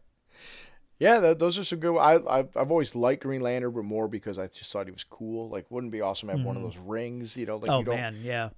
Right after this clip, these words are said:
Speaker 1: you don't have to have power per se, you just have to have a ring. <laughs> You know, it's like,
Speaker 2: Yeah,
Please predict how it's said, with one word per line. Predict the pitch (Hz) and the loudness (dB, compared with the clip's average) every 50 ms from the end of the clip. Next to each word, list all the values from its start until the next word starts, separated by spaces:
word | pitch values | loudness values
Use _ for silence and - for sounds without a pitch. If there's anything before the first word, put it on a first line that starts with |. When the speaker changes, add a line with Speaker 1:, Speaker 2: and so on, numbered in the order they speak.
| - _ | -20 _
Speaker 1:
you | 302 180 156 | -8 -4 -2
don't | 165 165 143 | -2 -2 0
have | 151 160 - | -2 -2 -2
to | - 139 | -2 -2
have | 139 135 127 107 - _ _ _ _ _ _ _ - | -2 -2 -2 -4 -8 _ _ _ _ _ _ _ -18
power | - - - - 135 139 143 147 147 151 151 | -16 -14 -10 -2 2 4 4 4 4 4 0
per | 147 - - 151 147 | -2 -4 -6 -6 -6
se, | 139 - - 151 151 151 | -6 -4 -2 -2 0 -2
you | 143 120 | -2 -6
just | 120 117 - | -8 -8 -6
have | 123 110 - | -8 -6 -4
to | 117 | -6
have | 110 98 | -6 -6
a | 98 | -8
ring. | 98 107 123 139 139 135 135 139 139 - | -10 -8 -6 -6 -6 -6 -6 -8 -8 -2
<laughs> | |
You | - 175 165 139 | 0 2 2 2
know, | 120 135 139 123 120 | 2 2 2 2 0
it's | 120 - 123 | -2 -2 0
like, | 113 - | 4 6
Speaker 2:
Yeah, | 214 175 147 | 6 6 6